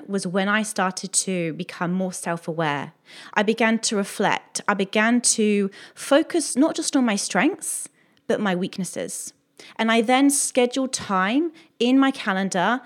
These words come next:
to work on those areas of improvement. So for me, that was speaking,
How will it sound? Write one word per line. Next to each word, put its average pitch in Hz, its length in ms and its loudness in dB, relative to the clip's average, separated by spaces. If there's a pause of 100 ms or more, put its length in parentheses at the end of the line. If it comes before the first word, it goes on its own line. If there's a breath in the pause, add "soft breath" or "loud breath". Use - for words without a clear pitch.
(240 loud breath)
to 220 220 0
work 202 520 2
on 202 160 0
those 190 260 -2
areas 180 420 -2
of 175 80 -10
improvement. 170 720 -4 (200 loud breath)
So 240 180 4
for 233 160 -2
me, 240 320 4
that 277 160 -4
was 233 100 -4
speaking, 180 580 -4